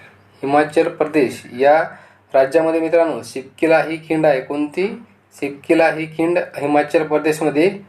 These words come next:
आहे. पुढचा प्रश्न आहे मित्रांनो, भारतातील सर्वात लहान केंद्रशासित प्रदेश खालीलपैकी कोणता आहे? महत्त्वाचा प्रश्न आहे.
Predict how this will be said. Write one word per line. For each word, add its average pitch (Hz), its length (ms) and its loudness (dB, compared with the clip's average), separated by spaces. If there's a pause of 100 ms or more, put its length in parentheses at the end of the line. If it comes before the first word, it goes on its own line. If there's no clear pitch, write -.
(200)
आहे. 131 300 -2 (680)
पुढचा 156 320 4
प्रश्न 180 320 -2
आहे 180 120 2
मित्रांनो, 185 460 0
भारतातील 170 680 0
सर्वात 170 440 4
लहान 156 340 0
केंद्रशासित 156 880 -2 (140)
प्रदेश 156 420 0
खालीलपैकी 156 440 0
कोणता 147 460 2
आहे? 143 420 -2
महत्त्वाचा 139 520 0
प्रश्न 165 320 -2
आहे. 170 360 2